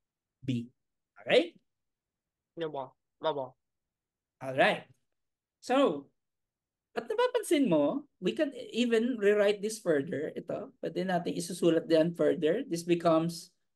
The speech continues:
Speaker 1: negative one is less than R sub one minus R sub two over B, and this is less than positive one. And this one as well,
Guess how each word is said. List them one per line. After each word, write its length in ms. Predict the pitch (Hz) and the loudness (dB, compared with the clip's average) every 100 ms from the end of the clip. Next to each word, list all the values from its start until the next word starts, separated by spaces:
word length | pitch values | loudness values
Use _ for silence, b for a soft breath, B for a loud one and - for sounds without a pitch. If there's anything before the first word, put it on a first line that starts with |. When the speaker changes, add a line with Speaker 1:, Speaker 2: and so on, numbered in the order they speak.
| _ 165 | _ -2
Speaker 1:
negative 260 | 220 381 | 0 2
one 380 | 330 202 233 349 - _ _ _ _ _ _ _ - | 2 2 2 0 -8 _ _ _ _ _ _ _ -18
is 100 | - | -2
less 300 | 196 302 - | 2 2 2
than 400 | 185 156 190 440 - _ _ _ - | 0 0 0 -6 -14 _ _ _ -4
R 100 | 131 | -2
sub 240 | 233 240 | 0 -2
one 380 | 208 160 165 202 | 2 2 2 2
minus 400 | 160 147 147 - | 0 0 -2 -4
R 160 | 156 139 | -4 -2
sub 300 | - 151 - | 0 0 0
two 420 | - 254 269 311 - _ _ _ _ | -4 -2 0 -2 -6 _ _ _ _
over 340 | 147 135 139 147 | -4 0 2 2
B, 400 | 226 277 311 320 _ _ _ - | 2 2 2 -2 _ _ _ -4
and 160 | 175 175 | -2 0
this 180 | 190 190 | 0 -2
is 240 | 180 175 | -4 0
less 220 | 160 160 | 0 2
than 500 | 160 139 135 135 147 - _ _ _ - | 2 2 2 0 -4 -12 _ _ _ -16
positive 360 | 135 147 139 139 | -12 -6 -4 0
one. 320 | 151 135 - _ _ _ _ _ _ _ | 0 0 -6 _ _ _ _ _ _ _
And 160 | 185 208 | 0 2
this 160 | 359 349 | 2 4
one 240 | 339 330 | 6 6
as 140 | 339 | 2
well, 340 | 220 160 165 | 2 4 4